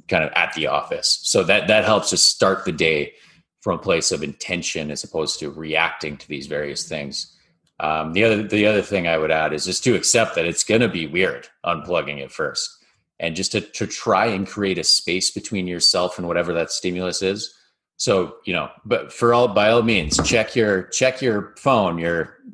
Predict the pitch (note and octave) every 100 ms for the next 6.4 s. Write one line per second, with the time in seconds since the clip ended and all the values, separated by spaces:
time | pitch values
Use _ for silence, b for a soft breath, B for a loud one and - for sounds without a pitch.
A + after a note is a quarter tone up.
0 | - G2+ F#2+ G2+ F#2 - G#2+ - F2+ D#2+
1 | D#2+ D#2 F#2+ - F2 A2 G#2+ G#2 - G2+
2 | - F#2 E2+ - F#2 E2 E2+ E2+ B1 -
3 | - _ _ _ _ _ - F2 - -
4 | A2 G2 F2+ E2 - - G2+ G2+ F2+ -
5 | - - F2+ F#2+ - - - - - E2
6 | D#2+ D#2 D2